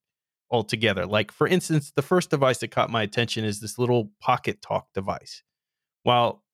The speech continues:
Pocket Talk isn't brand new, it's basically a portable language translator, making it even more easier, especially if you're an international traveler, a teacher.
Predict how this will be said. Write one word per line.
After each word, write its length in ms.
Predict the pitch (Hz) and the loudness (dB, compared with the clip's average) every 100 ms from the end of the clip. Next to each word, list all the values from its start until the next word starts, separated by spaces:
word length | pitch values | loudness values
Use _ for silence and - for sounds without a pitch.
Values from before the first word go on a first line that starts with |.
| - | -2
Pocket 300 | 139 139 139 | 0 0 -2
Talk 260 | 139 131 | 0 0
isn't 260 | 131 113 - | -2 -8 -6
brand 300 | 113 110 104 | -2 0 2
new, 280 | 123 175 190 | 2 2 2
it's 180 | - - | -4 0
basically 500 | 131 - - 135 110 | 0 0 -2 0 0
a 60 | |
portable 680 | 104 - 160 170 160 156 135 | -4 -2 2 2 2 2 2
language 580 | 131 135 135 123 113 - | 2 2 2 0 0 -8
translator, 760 | - 135 127 107 101 98 98 | -2 2 2 0 -4 -4 -6
making 440 | 107 107 104 113 113 | -8 -8 -8 -4 -2
it 180 | 110 104 | -2 -4
even 380 | 117 110 107 107 | -10 -8 -8 -6
more 260 | 123 156 175 - | 0 2 2 0
easier, 580 | 135 120 110 107 107 110 | -2 -2 0 0 0 -2
especially 460 | - - 156 127 117 | -2 0 0 2 0
if 100 | - | 0
you're 140 | 110 | -2
an 80 | 107 | -2
international 540 | 117 110 107 - 131 - | -4 -4 -4 -6 -14 -10
traveler, 640 | - 135 139 139 139 143 - _ _ | 0 2 2 2 2 2 -4 _ _
a 20 | _ | _
teacher. 640 | - 131 135 156 156 143 | -6 -4 0 2 2 2